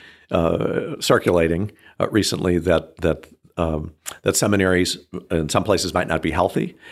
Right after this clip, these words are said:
en-, environments, morally speaking, that, um, seminarians might be invited to participate in,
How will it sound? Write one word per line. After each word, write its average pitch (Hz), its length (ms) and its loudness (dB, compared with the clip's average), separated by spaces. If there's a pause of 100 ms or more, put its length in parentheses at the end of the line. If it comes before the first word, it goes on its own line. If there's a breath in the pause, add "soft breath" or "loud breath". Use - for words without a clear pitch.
(160 loud breath)
en-, 95 220 -2
environments, 92 500 2
morally 87 400 2
speaking, 110 440 -2 (320 loud breath)
that, 85 340 0
um, 78 380 -2 (120)
seminarians 85 600 0
might 80 160 0
be 80 260 2
invited 78 480 0 (160)
to 78 340 -2 (200 loud breath)
participate - 520 -2
in, 76 280 -2